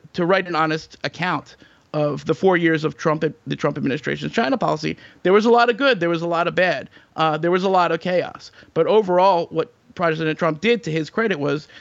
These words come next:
to change the conversation about China in a way that can't be undone, to wake a lot of Americans up to the fact that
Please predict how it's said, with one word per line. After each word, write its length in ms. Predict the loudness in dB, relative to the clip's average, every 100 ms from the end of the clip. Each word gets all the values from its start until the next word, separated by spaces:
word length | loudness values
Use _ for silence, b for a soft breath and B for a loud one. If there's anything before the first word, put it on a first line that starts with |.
| -18
to 80 | -8
change 280 | -2 0 -2
the 60 | -2
conversation 540 | -2 -2 -2 -4 -2
about 220 | 0 0
China 260 | -2 -2 0
in 100 | 0
a 60 |
way 160 | 2 2
that 160 | 0 -2
can't 240 | -4 -2
be 100 | -2
undone, 520 | -2 0 2 0 -2 B B B -2
to 220 | 0 0 -6 _
wake 240 | 2 2 4
a 80 | 2
lot 200 | 2 2
of 80 |
Americans 420 | 2 2 2 0 -2
up 120 | -2
to 80 | -4
the 80 |
fact 300 | -2 0 -2 -4
that 260 | -4 -6